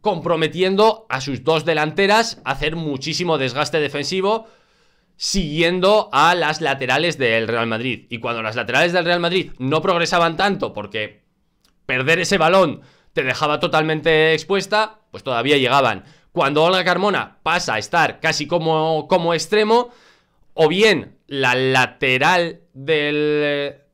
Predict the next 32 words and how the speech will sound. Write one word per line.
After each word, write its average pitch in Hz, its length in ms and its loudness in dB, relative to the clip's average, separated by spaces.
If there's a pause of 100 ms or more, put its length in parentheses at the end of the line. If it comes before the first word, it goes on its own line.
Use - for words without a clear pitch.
(160)
del 160 220 -2
Madrid 156 240 -2
Club 165 100 0
de 156 60 0
Fútbol, 127 400 0
la 131 180 -2
carrilera, 135 720 0
es 180 180 -2
la 180 120 2
que 156 80 -2
se 180 120 -2
queda 170 220 0
con 175 120 0
Olga 160 240 2
Carmona 170 480 0
y 165 120 -4
libera 151 420 2
espacio 170 500 -4
para 117 200 -2
otra 147 200 -4
futbolista 151 540 -2
que 101 100 -10
juegue 127 300 -6
por 143 480 2
dentro, 196 480 0 (300)
o 104 100 -14
bien 135 300 -4
tienen 113 240 -8
que 127 80 -6
ser 170 320 -2 (1300)
Kundananji, 147 580 0
Luani, 165 680 2